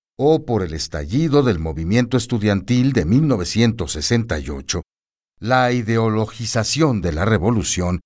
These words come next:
llegó a su crisis. Las nuevas generaciones necesitaban una interpretación de aquellos que no podían explicarla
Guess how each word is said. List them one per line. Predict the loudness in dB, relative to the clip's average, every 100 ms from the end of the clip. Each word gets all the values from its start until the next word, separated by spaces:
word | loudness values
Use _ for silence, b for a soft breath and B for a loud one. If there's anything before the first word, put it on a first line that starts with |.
| _
llegó | -4 -4 0 2 4 2
a |
su | 0 -4
crisis. | -2 -6 -6 -10 -10 -12 -16 _ _ _ _ _ _ _ _ _ -4
Las | 0 2
nuevas | 2 2 0 2
generaciones | 2 4 2 0 2 2 2 0
necesitaban | -2 0 -4 -2 0 2 4
una | 4 4
interpretación | 4 2 -4 -4 -6 -6 -2 0 2 2
de | -2
aquellos | 0 0 0 -2 -4
que | -4
no | -2 -2
podían | 0 0 0 0 -2
explicarla | -4 -6 -6 -2 -2 -2 -6